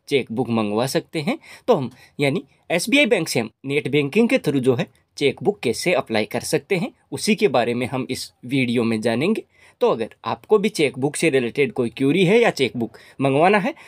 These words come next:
तो वीडियो को शुरू से लेकर लास्ट तक ज़रूर देखें, वह आप भी बड़ी ही आसानी से अपनी चेकबुक घर बैठे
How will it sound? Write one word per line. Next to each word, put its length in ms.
तो 100
वीडियो 360
को 140
शुरू 220
से 160
लेकर 240
लास्ट 280
तक 120
ज़रूर 280
देखें, 300
वह 220
आप 160
भी 160
बड़ी 180
ही 220
आसानी 400
से 160
अपनी 340
चेकबुक 500
घर 180
बैठे 300